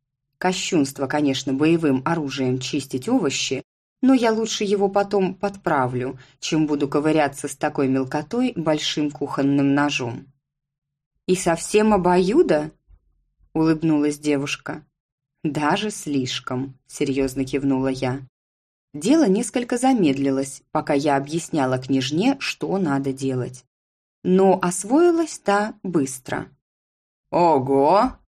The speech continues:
Буквально через несколько минут нас прервал громкий восхищённый возглас, прозвучавший практически над головами. "Грэм, ты смотри, что тут затевается!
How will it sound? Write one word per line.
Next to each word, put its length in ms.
Буквально 640
через 360
несколько 540
минут 460
нас 380
прервал 560
громкий 480
восхищённый 800
возглас, 600
прозвучавший 760
практически 760
над 160
головами. 760
"Грэм, 560
ты 220
смотри, 500
что 240
тут 240
затевается! 1120